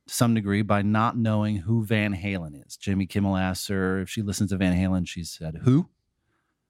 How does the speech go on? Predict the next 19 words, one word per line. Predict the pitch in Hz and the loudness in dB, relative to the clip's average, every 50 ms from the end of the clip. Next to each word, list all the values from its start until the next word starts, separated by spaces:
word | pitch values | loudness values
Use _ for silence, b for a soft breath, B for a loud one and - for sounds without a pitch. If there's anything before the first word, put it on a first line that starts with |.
| _ _ | _ _
And | 107 107 107 | 0 2 2
there | 101 | 2
was | 101 95 101 | 2 0 0
a | 104 | 0
big | 107 110 104 107 | 0 2 2 2
uproar | 104 101 - 101 90 85 82 | 0 0 -2 -4 -4 -4 -6
about | 80 73 78 73 71 69 | -8 -10 -12 -12 -14 -16
it. | - _ _ _ _ _ | -20 _ _ _ _ _
And | - 95 95 | -2 0 2
I'm | 104 107 107 | 2 2 0
firmly | 104 - 143 143 143 143 131 110 104 110 127 127 - _ - | 0 0 2 2 4 4 4 2 2 2 0 -2 -6 _ -2
on | 110 117 117 | 2 2 2
the | 113 | 2
side | 104 - 107 95 92 95 101 | 2 2 2 2 2 2 0
of | 107 101 | 0 0
who | - 185 165 | 0 0 2
gives | 165 160 139 117 | 2 0 0 0
a | 95 | -4
shit | - - - 80 - | -6 -8 -10 -12 -14